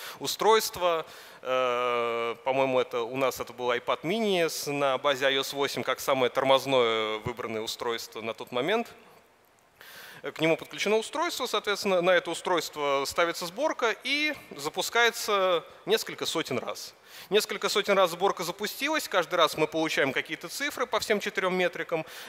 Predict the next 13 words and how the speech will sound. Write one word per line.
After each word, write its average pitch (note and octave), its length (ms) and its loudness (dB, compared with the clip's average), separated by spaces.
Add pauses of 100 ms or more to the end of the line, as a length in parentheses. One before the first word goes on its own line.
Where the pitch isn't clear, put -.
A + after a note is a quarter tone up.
э, C#3+ 260 2
собираем A3+ 500 2
их, - 180 -2
усредняем G#3+ 640 2
и G#3+ 80 0
отправляем D#3+ 500 4
на C#3 60 2
специальный D3 680 0
стендик, A#3 600 2
где D#3 300 4
по - 120 4
этим D3 240 2
цифрам, G#3 420 0